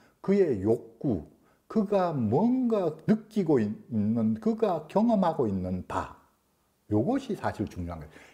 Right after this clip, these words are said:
요거를 첫 번째로 포착할 줄 알아야 된다는 게, 그게 이해예요. 이해를 한다라고 하는 것은 말을 곧이곧대로 말하는 그대로 알아듣는 게 이해가 아니고, 말은 이렇게 하는데 저 사람 표정을 보니까,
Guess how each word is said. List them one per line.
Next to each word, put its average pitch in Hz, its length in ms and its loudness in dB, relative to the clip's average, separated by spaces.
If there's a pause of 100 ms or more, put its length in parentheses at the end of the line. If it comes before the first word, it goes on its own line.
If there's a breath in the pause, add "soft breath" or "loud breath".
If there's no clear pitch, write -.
(140 loud breath)
요거를 220 520 2
첫 - 200 -10
번째로 180 400 -2
포착할 - 520 -8
줄 127 160 -10
알아야 123 220 0
된다는 80 380 -12
게, 78 100 -14 (300 loud breath)
그게 233 540 -2
이해예요. 110 640 0 (240)
이해를 175 400 0
한다라고 135 480 -4
하는 98 140 -8
것은 90 260 -12 (320 loud breath)
말을 127 720 -2 (240 loud breath)
곧이곧대로 190 800 -2
말하는 156 720 -6
그대로 185 460 -2
알아듣는 104 640 -2
게 95 240 -6
이해가 101 400 -2
아니고, 80 460 -10 (260 loud breath)
말은 214 640 0
이렇게 202 380 -4
하는데 156 460 -2
저 120 140 -4
사람 175 360 -8
표정을 208 520 0
보니까, 135 720 -2